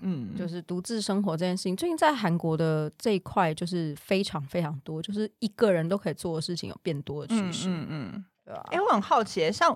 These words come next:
Speaker 1: 因为我们两个私底下，你是比较喜欢，私底下的时候你是比较喜欢独处还是热闹啊？我觉得我们两个很两极耶。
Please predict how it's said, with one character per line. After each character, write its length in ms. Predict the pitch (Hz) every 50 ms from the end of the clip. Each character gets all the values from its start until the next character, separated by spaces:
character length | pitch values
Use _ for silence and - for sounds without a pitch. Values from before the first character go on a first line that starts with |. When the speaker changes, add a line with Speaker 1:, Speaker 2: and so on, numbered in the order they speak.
| - -
Speaker 1:
因 60 | - 523
为 60 | 508
我 100 | 226 196
们 80 | 185
两 140 | 185 170 156
个 80 | 165 202
私 160 | - - 294
底 140 | 285 202 175
下， 340 | - - 247 214 180 - - - _
你 140 | 226 208 214
是 120 | 226 - 554 571
比 80 | - 202
较 160 | 170 262 349
喜 180 | 349 - - 165
欢， 240 | 180 196 190 196
私 160 | 220 - - 359
底 80 | 254
下 180 | 214 - 269 240
的 40 | 233
时 80 | 247
候 40 | 240
你 100 | 175 190
是 100 | 190 240
比 80 | 190 160
较 100 | 165 175
喜 120 | 175 185
欢 120 | 151 151
独 200 | 151 - 117 156
处 100 | 165 151
还 100 | - -
是 120 | 165 - -
热 200 | - - - - -
闹 80 | - - -
啊？ 140 | - 196 190 - _ _ _ _
我 80 | -
觉 100 | 233 -
得 40 | 403
我 40 | 381
们 80 | 247 220
两 140 | 190 180
个 40 | 226
很 120 | 233 185 208
两 240 | 226 185 139 -
极 240 | 175 - - - - -
耶。 280 | - - 104 180 190 185